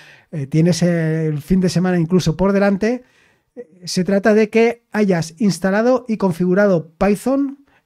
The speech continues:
en Visual Studio Code, que hayas configurado el proyecto y que hayas, eh, pues, configurado también con Poetry. Esto es importante.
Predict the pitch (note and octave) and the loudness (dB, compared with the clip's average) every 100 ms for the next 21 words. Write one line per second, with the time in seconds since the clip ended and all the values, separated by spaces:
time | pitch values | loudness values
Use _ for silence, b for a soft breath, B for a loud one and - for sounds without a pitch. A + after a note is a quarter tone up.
0 | _ A3+ B3 G#3 - A#3+ A3+ A3+ G#3 E3+ | _ 0 2 0 0 0 0 0 0 2
1 | F3+ C#3+ - _ _ _ F#3+ A3 A3+ A3+ | 0 -2 -8 _ _ _ 2 2 2 -2
2 | F#3+ G3+ F#3 F3 A3+ A3 G#3+ G#3 A3+ B3+ | 0 2 4 4 4 4 4 4 2 -2
3 | B B C#3 E3 G3+ G#3 A3 A#3+ - A3 | B B -10 -6 0 2 2 0 -2 -4
4 | F#3 F3+ E3 D#3 C#3+ C#3 D3+ F#3 _ _ | -2 -2 -2 -4 -8 -12 -18 -20 _ _
5 | _ _ _ _ _ - E3+ - - G#3 | _ _ _ _ _ -6 -6 -10 -2 0
6 | G3 F#3+ F3 G#3 G#3+ G3 G3+ A#3+ - A#3+ | 0 0 2 2 2 0 0 -2 0 0
7 | A#3 - G3+ F#3+ E3+ C#3 B2 - _ _ | 0 0 2 2 0 -6 -8 -14 _ _
8 | F3+ G#3 G3 F3+ D#3+ E3+ D3 A#2 | -4 0 0 0 -2 -4 -4 -8